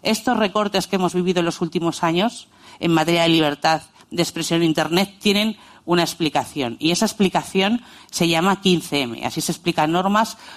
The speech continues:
como la reforma del Código Penal, que se ceba especialmente la difusión de contenidos y de opiniones en Internet, o la Ley de Protección de la Seguridad Ciudadana, donde también se da capacidad a la policía para intervenir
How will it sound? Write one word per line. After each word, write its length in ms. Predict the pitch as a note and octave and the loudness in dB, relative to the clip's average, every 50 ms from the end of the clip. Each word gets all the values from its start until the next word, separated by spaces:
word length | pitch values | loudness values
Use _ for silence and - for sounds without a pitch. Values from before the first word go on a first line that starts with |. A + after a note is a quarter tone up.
| - _ | -16 _
como 220 | - F3 D#3+ D3+ | -4 0 0 2
la 100 | D3+ C#3 | 2 2
reforma 500 | C3 C#3 C3+ - - F3 F3 F3+ E3+ D#3+ | 2 0 -2 -2 -2 -2 0 0 0 2
del 160 | D3+ D3+ D3 | 2 0 0
Código 360 | C#3+ E3 D3+ D3+ D3 D3 C#3 - | 0 0 0 2 2 0 0 0
Penal, 340 | D3+ D#3 F#3+ A3 A#3+ A#3+ | 0 0 2 2 2 2
que 80 | - F3 | 0 -2
se 160 | - - D#3 | -2 -2 -4
ceba 240 | - - F3+ F3 F3 | -2 -2 0 0 0
especialmente 680 | D#3+ - - D#3 - - C#3+ D3 E3 E3 E3 E3 E3+ | 0 -2 -4 -6 -2 -2 -2 0 2 0 0 2 2
la 80 | D#3 D3 | 2 2
difusión 440 | D3+ C#3+ - - B2+ - - D#3 D#3 | 2 0 -2 -4 -10 -6 -2 0 0
de 100 | D3+ D3+ | 0 0
contenidos 720 | - D3+ D3+ D3 D3+ D3+ D#3+ E3 D#3 D3+ D3 - - - - - - - | 0 -2 -2 0 0 2 2 2 2 2 -2 -2 -6 -16 -20 -20 -12 -2
y 120 | - D#3+ D#3 | 2 2 4
de 80 | D#3 | 4
opiniones 380 | D3 - D3+ D3 C#3+ C#3 - - | 2 0 0 0 0 -2 -4 -4
en 80 | D3+ D3 | -4 -4
Internet, 580 | C#3 C3 - C#3 C#3 D#3+ G3 G#3+ A3 A3 - - - - - - - | -4 -2 -2 -2 0 0 0 0 0 -2 -4 -16 -20 -20 -20 -20 -4
o 120 | - F#3 F3 | 0 2 2
la 120 | D#3+ D3+ | 4 4
Ley 140 | D#3 E3+ F3 | 4 4 4
de 100 | F3+ E3+ | 2 0
Protección 280 | D#3+ D#3+ D3 F3 F#3 | -2 -6 -6 -4 -2
de 40 | F3+ | -2
la 60 | F3 | -2
Seguridad 220 | E3+ - F#3 F3 E3 | -2 0 -2 -2 0
Ciudadana, 420 | F3+ E3+ E3 F3 F#3+ G#3 A3 A3 - - - - _ | 2 2 4 4 4 2 0 -2 -2 -10 -20 -10 _
donde 300 | F3+ F3 F3+ F3 E3+ D#3+ | -2 0 2 2 2 4
también 440 | - E3+ E3 F3+ F#3 A#3+ C4 C4 G#3+ | 2 2 0 2 2 2 2 2 2
se 120 | - G3 | 2 2
da 100 | F#3 F3+ | 0 0
capacidad 440 | F3 F3+ E3 F3 - - F3 D#3+ D3 | 0 0 -2 -2 -2 0 -2 0 2
a 60 | E3 | 2
la 100 | E3 D#3+ | 0 0
policía 380 | - D3+ D3+ D3+ - - E3+ D#3+ | 0 -2 -4 -2 -2 -2 -2 0
para 160 | E3+ D#3+ D#3 | 2 0 2
intervenir 600 | D3 D#3 - D#3+ D3 C#3+ C#3+ D3 D3 D3+ D#3 - | 2 2 0 0 0 0 0 0 2 0 0 -2